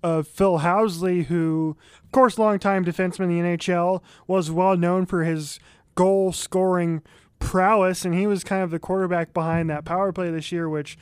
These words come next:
was up and down and was, mm, for lack of a better term, piss poor in, in the playoffs. So he's sticking around for now, as far as we know, but John McClain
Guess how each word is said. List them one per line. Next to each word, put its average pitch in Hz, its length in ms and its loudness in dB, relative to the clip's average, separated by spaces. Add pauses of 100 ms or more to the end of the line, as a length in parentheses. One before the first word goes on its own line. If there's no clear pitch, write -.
(280)
was 180 260 -2
up 202 220 2
and 180 180 0
down 170 340 2
and 165 360 -4
was, 180 380 -4 (200)
mm, 170 280 -8 (120)
for - 380 -6
lack 170 220 -2
of 170 80 -4
a 160 40 -8
better 156 220 -6
term, 160 260 -6
piss - 260 -4
poor 143 460 -6 (460)
in, 185 400 2 (100)
in 180 160 2
the 156 80 0
playoffs. 170 500 0
So 170 420 -2 (600)
he's 233 220 0
sticking 247 300 0
around 233 420 0
for 220 160 0
now, 214 320 0
as 202 160 -2
far 202 220 0
as 180 100 0
we 180 80 0
know, 185 240 0
but 165 160 -4
John 170 300 -2
McClain 165 500 -4